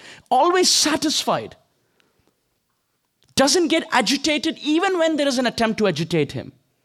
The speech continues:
doesn't get provoked even when there is an attempt to provoke him, doesn't get irritated when there is an attempt to irritate him, such a person has a controlled mind. We want to be with a person like that, yes? On the other hand,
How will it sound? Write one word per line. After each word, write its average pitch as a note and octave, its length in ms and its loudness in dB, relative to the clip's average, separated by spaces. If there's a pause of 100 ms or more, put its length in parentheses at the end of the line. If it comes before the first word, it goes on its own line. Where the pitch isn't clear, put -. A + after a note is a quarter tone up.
(320)
doesn't D4 320 0
get E4+ 220 -6
provoked D4+ 460 0
even F#4 260 0
when E4 140 2
there D4+ 120 0
is C4+ 140 -2
an C#4+ 220 2
attempt A#3 340 -2
to A3+ 60 -8
provoke F#3+ 420 -4
him, F2+ 220 -6 (380)
doesn't D4 300 2
get E4 220 -2
irritated D4+ 580 0
when D#4 140 0
there D4+ 100 0
is C#4+ 100 0
an D4 100 2
attempt C#4+ 320 -2
to - 160 -6
irritate G3+ 400 -2
him, G#2+ 260 -12 (600)
such - 240 -4
a C#4 60 -2
person C#3 480 -2 (240)
has B2 140 -6
a C#3 40 -8
controlled A#2+ 540 -4
mind. G#2+ 420 -8 (460)
We G3 80 -4
want C#4+ 160 2
to A#3 60 -2
be G3+ 160 0
with F#3 160 -4
a - 20 -2
person C3+ 340 -4
like A2+ 260 -4
that, - 300 -12
yes? A3 380 -4 (1120)
On C#4+ 160 0
the E4 120 4
other F4 260 2
hand, B2+ 360 -2